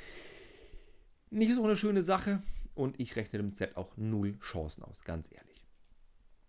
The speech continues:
Das nächste ist auch wieder was, wo ich sage, Leute, n-, n-, nee, eher null Chancen. Der Ju-, User Snickers siebenundsiebzig, wobei das Nick groß geschrieben ist, hat ein German Traditional Cottage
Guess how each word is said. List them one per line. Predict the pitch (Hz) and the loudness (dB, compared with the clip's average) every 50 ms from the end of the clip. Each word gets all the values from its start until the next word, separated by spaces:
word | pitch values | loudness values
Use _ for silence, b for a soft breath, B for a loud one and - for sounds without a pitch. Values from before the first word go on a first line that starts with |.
| - - - b b b b b b b b b b b b - - - _ - - _ _ _ - - - - - _ - _ _ _ - | -20 -20 -20 b b b b b b b b b b b b -20 -20 -20 _ -20 -20 _ _ _ -20 -20 -20 -20 -20 _ -20 _ _ _ -10
Das | - 202 | -6 -2
nächste | 226 226 240 285 277 - - - - | 0 0 2 0 0 -2 -4 -4 -4
ist | 294 - - - _ | -4 -4 -6 -10 _
auch | - 285 359 349 - - | -2 0 0 -2 -2 0
wieder | 160 147 123 117 104 98 | 2 4 6 6 6 4
was, | 117 160 208 - - 170 | 4 2 0 -2 -4 -4
wo | - - | -2 -2
ich | 170 | -2
sage, | - - 170 175 180 - - | -2 -2 0 0 0 0 -2
Leute, | 147 147 - - - - | -2 -2 -4 -4 -6 -8
n-, | 175 185 185 185 202 | -8 -6 -6 -6 -8
n-, | - 170 180 190 208 - - - - - - - - 208 - 113 - | -8 -8 -8 -8 -10 -10 -16 -20 -18 -18 -18 -18 -16 -14 -12 -8 -4
nee, | 208 202 220 - - 214 214 | -2 -2 -2 -2 -2 -2 -2
eher | 208 190 180 | 0 2 2
null | 180 180 180 196 226 302 359 339 | 2 2 2 2 4 4 4 2
Chancen. | - - 151 131 123 120 113 - 165 202 233 - - | 2 0 0 0 0 0 0 -2 -6 -8 -8 -10 -6
Der | - 151 156 | -4 -2 -2
Ju-, | 156 175 - - - - - - - - - - - | -2 -4 -8 -10 -18 -20 -20 -20 -20 -20 -20 -10 -6
User | 143 170 190 180 - 190 | -2 -2 -2 -2 -2 -4
Snickers | - - - 143 156 214 - - - 165 226 - - | -6 -2 2 4 4 4 4 2 0 0 0 -2 -6
siebenundsiebzig, | - 113 110 147 160 156 143 127 117 117 151 143 - - - 175 - - - | -8 -8 -4 -4 -2 0 2 2 2 2 0 -4 -2 -4 -4 -4 -4 -4 -4
wobei | 120 117 117 113 | 0 0 0 0
das | 113 107 - | 0 -2 -2
Nick | 123 135 147 - - - | -2 -2 -2 -4 -6 -6
groß | - 131 156 147 - | -2 -2 -2 -2 -2
geschrieben | 120 107 - - 104 104 117 | -4 -4 -2 -2 -2 -2 -2
ist, | 139 175 - B B B B B B B B - | -4 -4 -6 B B B B B B B B -14
hat | 120 - - - | -14 -14 -10 -4
ein | 135 139 143 147 170 135 131 | -2 0 0 0 2 2 6
German | 123 143 180 202 196 196 185 143 | 8 8 8 8 6 4 2 0
Traditional | - - 143 127 - 156 156 175 165 151 131 | 0 0 0 0 0 -2 -4 -2 -2 -2 -2
Cottage | - - - - 185 - - 123 - - - | -4 -4 -4 -4 -4 -2 -2 -4 -6 -6 -12